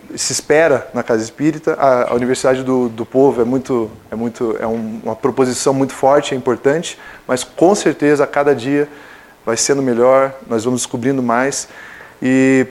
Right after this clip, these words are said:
per-, percebemos que de fato, como o doutor Leocádio trouxe um dia, também é, o doutor Leocádio, irmão Grim, todos os outros espíritos, também é a felicidade saber que amanhã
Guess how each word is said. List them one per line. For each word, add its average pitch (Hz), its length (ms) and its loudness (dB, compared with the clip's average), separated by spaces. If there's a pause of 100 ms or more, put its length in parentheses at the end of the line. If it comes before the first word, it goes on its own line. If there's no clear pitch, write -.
per-, 143 160 2
percebemos 151 500 2
que - 80 -4
de 135 120 -4
fato, 156 320 0
como 135 160 -2
o 120 240 0 (420)
doutor 131 180 0
Leocádio 131 360 0
trouxe 131 320 0
um - 20 -4
dia, 156 400 0 (580)
também 151 460 2
é, 135 260 0 (420)
o - 40 -20
doutor 113 220 -4
Leocádio, 139 380 2
irmão 113 180 -4
Grim, 139 280 -2
todos 120 180 -6
os - 20 -2
outros 117 140 -4
espíritos, 147 440 -4 (300)
também 160 400 2
é 151 80 2
a 139 80 0
felicidade 139 840 0
saber 143 280 2
que 147 120 -4
amanhã 147 540 2